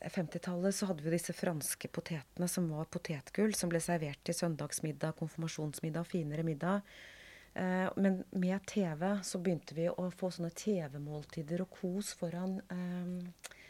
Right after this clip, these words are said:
ja, på lørdagskvelden. Så det endret, eh, spisevanene våre. Så der var det på en måte det nye kom inn, og gjerne via barna,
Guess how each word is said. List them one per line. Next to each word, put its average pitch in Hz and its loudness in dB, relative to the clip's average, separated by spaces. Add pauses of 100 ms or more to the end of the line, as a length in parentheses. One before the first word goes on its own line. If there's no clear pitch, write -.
(120)
ja, 196 -2
på 208 4
lørdagskvelden. 202 4 (420)
Så - 2 (100)
det 220 6
endret, 220 2
eh, 214 2
spisevanene 165 0
våre. 190 4 (280)
Så - -4
der 202 4
var 202 4
det 190 0
på - -8
en 202 2
måte 165 -6
det 175 0
nye 170 0
kom 175 -2
inn, 165 0
og - 0
gjerne 170 0
via 165 0
barna, 151 -2